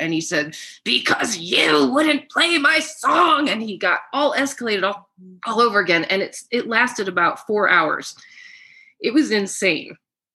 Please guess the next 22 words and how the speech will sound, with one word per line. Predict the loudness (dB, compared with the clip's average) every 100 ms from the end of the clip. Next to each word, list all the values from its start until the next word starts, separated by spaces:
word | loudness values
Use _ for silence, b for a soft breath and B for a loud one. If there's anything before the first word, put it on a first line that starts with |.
| _ _ -12 -2
And | 2 2 4
those | 4 4
are | 2
the | 0
kind | 0 0 0
of | -2
things | -4 -4
we | -4 0
dealt | 2 2
with | 0 -2 -4
all | -4 -2
the | -2
time. | 0 0 0
He | -4
would | -6 -2
just, | -4 -4 -6
anytime | -2 0 -2 -2 -2
we | -4
said | -2 -2 0
no, | 2 2 4 2
he | -2 -4 0
would | 0